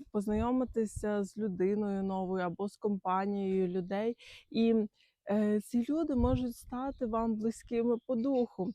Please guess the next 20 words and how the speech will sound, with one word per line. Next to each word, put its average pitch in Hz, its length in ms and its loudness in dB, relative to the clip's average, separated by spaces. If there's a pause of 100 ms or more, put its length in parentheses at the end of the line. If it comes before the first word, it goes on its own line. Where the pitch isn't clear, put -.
(280)
тому 233 240 6
що, 226 400 2 (100)
е, 214 120 0
Меркурій 233 720 0
в 226 100 -14
цьому 220 280 0
плані 233 380 0
дуже, 214 560 0 (200)
м, 190 280 0
зближає 202 840 2 (400)
і 202 80 4
допомагає. 220 840 4 (580)
А 190 140 4
наступне — 277 920 2
це 220 240 4
дев'ятого 233 720 2
лютого 196 680 2 (180)
відбудеться 220 720 2
новий 226 400 4
місяць. 202 580 0